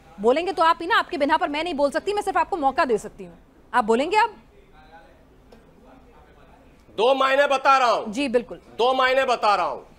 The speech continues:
Speaker 2: दुनिया का नाइंटी नाइन परसेंट लोग इस पर, माने, एग्री होगा। एक तो सत्य का इनकार करने वाला काफिर है, सुन लीजिए।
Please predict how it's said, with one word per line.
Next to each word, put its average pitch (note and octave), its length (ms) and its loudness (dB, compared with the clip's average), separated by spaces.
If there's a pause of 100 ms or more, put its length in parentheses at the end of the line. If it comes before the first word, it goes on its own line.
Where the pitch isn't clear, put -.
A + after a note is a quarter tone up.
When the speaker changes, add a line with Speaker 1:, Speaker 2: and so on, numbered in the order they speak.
(560)
Speaker 2:
दुनिया A#3+ 340 0
का C#4 180 0
नाइंटी B3 460 -2
नाइन B3+ 280 0
परसेंट B3 360 -2
लोग B3 200 0
इस A3+ 80 -4
पर, A#3 500 -4
माने, A3+ 320 0
एग्री G3+ 380 -2
होगा। F#3+ 240 -2
एक B3+ 440 0 (240)
तो B3 100 0
सत्य C#4 380 -2
का C4+ 160 2
इनकार B3+ 400 0
करने A#3+ 280 -4
वाला B3 260 0
काफिर G#3+ 420 -2
है, F3+ 60 -2
सुन B3 160 -6
लीजिए। D#3 360 -6